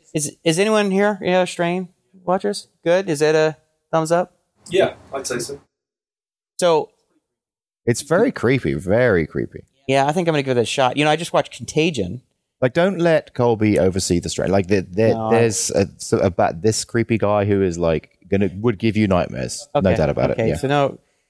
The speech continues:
Speaker 1: so no Strain for him. But I,
Speaker 3: Yeah.
Speaker 1: I, I'm, I'm a Walking Dead fan, so it sounds
Speaker 3: Yeah.
Speaker 1: like it. I looked right, right at my, I look like a cross between Fringe and Walking Dead,
Speaker 3: It's
Speaker 1: which is, like, right up my alley.
Speaker 3: Yeah, it's scarier than,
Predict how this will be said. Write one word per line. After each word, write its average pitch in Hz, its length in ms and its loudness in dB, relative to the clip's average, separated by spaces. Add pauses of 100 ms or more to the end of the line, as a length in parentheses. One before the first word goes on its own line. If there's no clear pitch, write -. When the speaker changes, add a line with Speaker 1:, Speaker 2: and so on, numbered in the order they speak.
Speaker 1:
so - 160 -2
no 156 160 2
Strain 135 320 0
for 120 120 -4
him. 113 120 -2
But 113 120 0
I, 147 80 4
Speaker 3:
Yeah. - 80 2
Speaker 1:
I, 123 380 0
I'm, 110 200 -6
I'm 151 100 2
a 123 120 2
Walking 107 340 -2
Dead 98 180 -6
fan, 107 180 -12
so 110 100 -12
it - 20 -6
sounds 104 200 0
Speaker 3:
Yeah. - 100 2
Speaker 1:
like - 80 -8
it. - 120 -4
I - 60 2
looked 214 240 -2
right, 143 180 0
right 135 140 0
at 131 40 0
my, 131 80 2
I 135 40 2
look 175 100 0
like 156 120 0
a 127 60 0
cross 127 280 -2
between 117 340 -6
Fringe 127 440 -2
and 104 100 -4
Walking 107 320 0
Dead, 107 340 0 (380)
Speaker 3:
It's - 260 0
Speaker 1:
which 127 140 0
is, 131 140 0
like, 131 120 0
right 127 380 0
up 127 100 2
my 117 200 2
alley. 110 220 4
Speaker 3:
Yeah, 87 100 2
it's 98 260 -2
scarier 110 440 2
than, 92 120 0